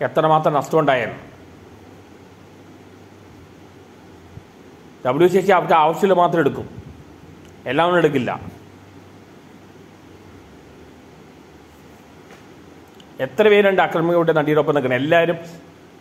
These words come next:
മ-, ഏ, ദിലീപിനെ support ചെയ്യുന്ന. പൈസ influence ഉള്ളവർക്ക് എന്തും ചെയ്യാം. ഇനി ഹേമ കമ്മിറ്റിയിൽ എത്ര പേര് പേര് വരാനുണ്ട്?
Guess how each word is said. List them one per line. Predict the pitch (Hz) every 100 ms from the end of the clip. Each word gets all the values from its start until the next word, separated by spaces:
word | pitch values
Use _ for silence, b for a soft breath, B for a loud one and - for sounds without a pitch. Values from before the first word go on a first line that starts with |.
| -
മ-, | 117 123
ഏ, | 127 127 127 123 120 120 123 127
ദിലീപിനെ | 131 143 175 180 156
support | 143 131 147
ചെയ്യുന്ന. | 123 98 - - - - - - - - - - - - - - - - - - - - - - - - - - - - - - - - - - - -
പൈസ | 143 165 165
influence | 226 170 165 175 175
ഉള്ളവർക്ക് | 160 160
എന്തും | 151 156 156
ചെയ്യാം. | 127 95 - - - - - - - - - -
ഇനി | 151 190 214
ഹേമ | 185
കമ്മിറ്റിയിൽ | 180 180 175
എത്ര | - 185
പേര് | 175 165
പേര് | 160 160
വരാനുണ്ട്? | 147 139 127 98 - -